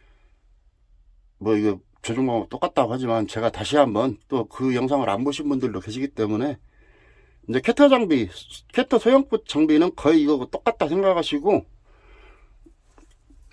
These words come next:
일하시면 될 것 같아요. 나중에 현장으로 혹시 가더라도. 자, 지금 이게 정면 모습입니다. 정면. 그 디디백하고는 차이가 많이 나죠.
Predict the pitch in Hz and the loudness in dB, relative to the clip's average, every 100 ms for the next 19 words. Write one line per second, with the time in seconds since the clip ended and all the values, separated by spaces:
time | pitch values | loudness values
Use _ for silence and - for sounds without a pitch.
0 | _ _ _ - 143 131 120 113 - 120 | _ _ _ 2 4 4 2 -6 -2 -2
1 | - 104 104 107 104 139 120 104 - - | 0 -2 0 0 0 0 -2 -4 -12 -14
2 | 90 98 95 147 - _ - - - 95 | -8 -6 0 -2 -2 _ -20 -20 -8 -6
3 | 101 107 117 - - - 123 120 120 139 | -4 -4 -4 -8 -20 -14 -6 -2 2 4
4 | 120 98 95 104 90 80 85 80 - - | 4 0 0 -2 -2 -6 -8 -10 -14 -20
5 | _ _ _ - _ - - - - - | _ _ _ -20 _ -20 -20 -20 -20 -20
6 | - - - - - - _ - 135 147 | -20 -20 -20 -20 -20 -20 _ 0 2 2
7 | 196 220 208 196 175 147 127 - 214 127 | 0 6 6 6 4 2 0 -2 0 2
8 | 123 131 113 135 | 2 2 0 -4